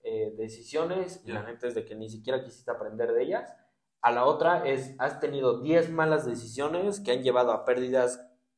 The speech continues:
Speaker 1: económicas muy grandes, pero la neta has aprendido y de eso has saltado a este otro nivel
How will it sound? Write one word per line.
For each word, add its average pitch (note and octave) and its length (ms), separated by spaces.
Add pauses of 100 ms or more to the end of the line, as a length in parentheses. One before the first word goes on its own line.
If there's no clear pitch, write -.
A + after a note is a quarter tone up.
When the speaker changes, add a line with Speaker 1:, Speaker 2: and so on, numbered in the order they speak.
Speaker 1:
económicas A#2 640
muy C#3+ 300
grandes, C#3+ 500 (360)
pero C3 220
la A2+ 140
neta B2 340
has D3+ 140
aprendido C3 720
y A#2+ 160
de B2 160
eso E3 340
has C3 140
saltado B2+ 420
a B2 80
este B2+ 220
otro B2 220
nivel B2+ 360